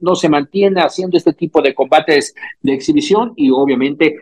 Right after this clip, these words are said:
es lo que viene más adelante para Floyd Mayweather junior. Y obviamente él dice, mientras a mí no me duele el castigo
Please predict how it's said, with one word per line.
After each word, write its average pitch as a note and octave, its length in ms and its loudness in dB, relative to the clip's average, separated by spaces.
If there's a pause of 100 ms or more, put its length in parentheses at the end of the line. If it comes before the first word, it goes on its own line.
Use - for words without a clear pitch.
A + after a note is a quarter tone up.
(120)
es C#3+ 140 2
lo D3 180 2
que C#3+ 100 -2
viene C#3 240 0
más C3 260 -2
adelante C3 400 0
para B2 200 -2
Floyd C3+ 260 -2
Mayweather B2 720 -2 (220)
junior. C#3+ 520 0 (300)
Y F#3+ 320 2
obviamente F#3 520 0
él G3+ 80 0
dice, G#3+ 260 -2
mientras D#3+ 640 0
a D3+ 80 0
mí B3+ 280 0 (160)
no A3 140 0
me A#3+ 100 0
duele G3+ 260 2
el F3+ 100 0
castigo D#3+ 580 -2